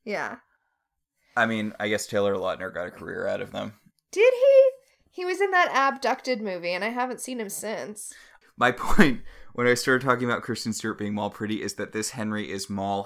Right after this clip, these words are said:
Speaker 2: handsome. He's a guy that you see out in real life, and he is attractive enough.
Speaker 1: He's the prettiest guy in the room.
Speaker 2: He's the prettiest guy in the room, yes. He's not T V attractive.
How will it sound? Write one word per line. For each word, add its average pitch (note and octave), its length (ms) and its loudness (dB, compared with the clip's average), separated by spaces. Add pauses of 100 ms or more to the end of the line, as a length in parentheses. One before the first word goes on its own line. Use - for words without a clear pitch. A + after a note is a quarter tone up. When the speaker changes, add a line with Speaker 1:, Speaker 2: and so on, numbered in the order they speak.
(140)
Speaker 2:
handsome. C3 580 -8 (720)
He's C3 220 -8
a C3 40 -2
guy B2 200 0
that G#2 160 -4
you A2+ 80 -6
see G#2+ 340 -4
out G2 180 0
in F#2+ 60 -10
real G#2 160 -8
life, F#2+ 300 -6
and F2+ 100 -14
he A2 140 -10
is G2 140 -6
attractive G2 720 -8
enough. G2 560 -8
Speaker 1:
He's C#4+ 160 -6
the D4 80 -6
prettiest D4 340 -8
guy C4+ 160 0
in C4 100 -2
the C4 100 -6
room. A#3+ 380 -6 (140)
Speaker 2:
He's C#3 160 -6
the C#3+ 100 -4
prettiest C3 460 -4
guy G#2 160 0
in G2 60 -4
the - 80 -10
room, - 160 -16
yes. - 400 -10 (760)
He's D#3+ 440 -6
not D3 420 2 (920)
T D3 320 -2
V A2+ 220 0
attractive. - 760 -12